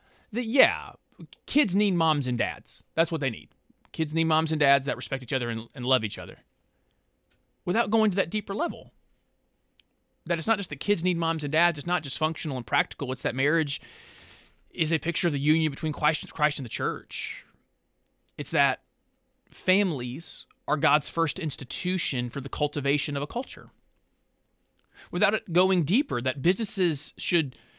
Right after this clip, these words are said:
treat their employees well and their customers with honor because their cus-, their employees and their customers are made in the image of God. And while you, C E O, lead and make decisions, you are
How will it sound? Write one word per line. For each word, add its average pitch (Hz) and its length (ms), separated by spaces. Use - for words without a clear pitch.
treat - 240
their 196 100
employees 175 420
well 151 380
and 156 160
their 135 140
customers 190 560
with 143 80
honor 180 320
because 160 320
their 170 100
cus-, - 300
their 151 180
employees 170 420
and 160 60
their 147 60
customers 170 440
are 160 40
made 165 140
in 190 60
the 180 100
image 180 200
of 135 100
God. 131 460
And 185 140
while 185 400
you, 196 540
C 160 300
E 151 60
O, 156 180
lead 151 580
and 160 80
make 165 160
decisions, 151 800
you 196 260
are 151 280